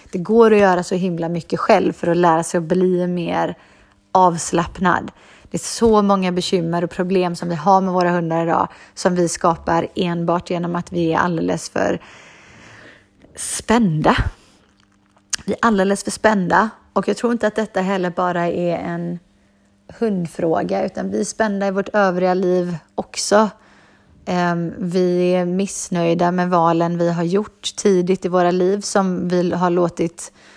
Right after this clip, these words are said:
ehm, finnas kvar bara av ren bekvämlighet. Så att man sitter där, eh, senare i livet och känner sig bitter över, ehm, ja, men sina livsval, eh,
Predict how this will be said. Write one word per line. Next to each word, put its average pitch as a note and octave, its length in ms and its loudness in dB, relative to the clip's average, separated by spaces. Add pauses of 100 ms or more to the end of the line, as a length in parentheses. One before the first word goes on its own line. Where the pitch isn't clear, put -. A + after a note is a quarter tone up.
(240)
ehm, E3+ 640 -2 (160)
finnas F3+ 440 -4
kvar - 520 2
bara F3 720 0
av F3+ 240 -2
ren E3+ 520 -2
bekvämlighet. F3+ 1080 -2 (500)
Så - 140 -6
att F3+ 120 -10
man F3+ 120 -4
sitter - 360 -6
där, F#3 400 2 (140)
eh, F3+ 460 -4
senare F3+ 500 0
i F3+ 40 0
livet F3+ 420 0
och F3+ 60 -2
känner F3+ 220 -4
sig E3+ 140 -4
bitter E3+ 460 -2
över, E3+ 580 0 (460)
ehm, E3+ 600 -6
ja, G3+ 80 -4
men G#3 120 0
sina G#3 220 0
livsval, G3 760 -2 (280)
eh, F3+ 260 -6